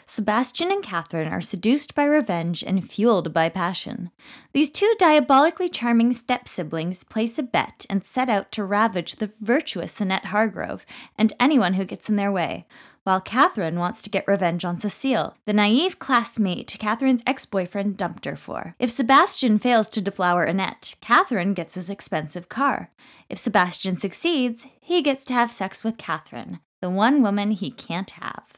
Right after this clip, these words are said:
The siblings find themselves entangled in a web of secrets, temptation, and the cruelest game of all, love. To quote the film and musical,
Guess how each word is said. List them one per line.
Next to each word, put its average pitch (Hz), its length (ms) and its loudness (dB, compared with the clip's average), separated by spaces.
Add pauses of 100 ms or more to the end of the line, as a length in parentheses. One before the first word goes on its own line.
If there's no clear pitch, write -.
(180)
The 254 100 2
siblings 370 540 2
find 285 260 4
themselves 190 540 2
entangled 214 600 0
in 196 120 -4
a 196 60 -2
web 180 260 0
of 170 80 -10
secrets, 294 680 -4
temptation, 214 760 -2
and 202 140 0
the 220 60 -4
cruelest 247 640 -2
game 175 200 -2
of 165 160 -2
all, 156 440 2 (380)
love. - 600 -2 (560)
To - 100 -10
quote - 300 2
the 302 60 -2
film 277 280 4
and 254 140 6
musical, 220 720 2